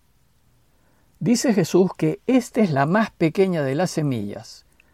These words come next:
pero cuando crece, es la más grande de las hortalizas y se convierte en un arbusto, de tal manera que los pájaros del cielo van a cobijarse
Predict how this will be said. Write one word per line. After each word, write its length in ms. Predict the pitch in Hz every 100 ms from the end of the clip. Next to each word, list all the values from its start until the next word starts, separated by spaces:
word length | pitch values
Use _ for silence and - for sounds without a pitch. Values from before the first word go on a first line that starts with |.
| _ _ _ _
pero 240 | 117 107 110
cuando 320 | 110 110 113
crece, 500 | 180 214 - 254 - _ _ _ _ _ _
es 180 | 160 156
la 140 | 143
más 220 | 156 170
grande 420 | 156 190 190 165 156
de 80 |
las 200 | 139 127
hortalizas 760 | 139 131 135 151 202 - 196 -
y 40 |
se 160 | - 127
convierte 460 | 131 127 165 151
en 80 | 151
un 120 | 165
arbusto, 640 | 160 165 208 113 - - - _ _ _ _ _ _ _ _ _
de 160 | - 110
tal 200 | 135 156
manera 400 | 151 147 160 156
que 120 | 143
los 180 | 135 117
pájaros 480 | - 151 160 156 160
del 140 | 175
cielo 420 | - 160 139 143
van 220 | 135 143 143
a 80 |
cobijarse 800 | 139 135 120 - 117 117 - 117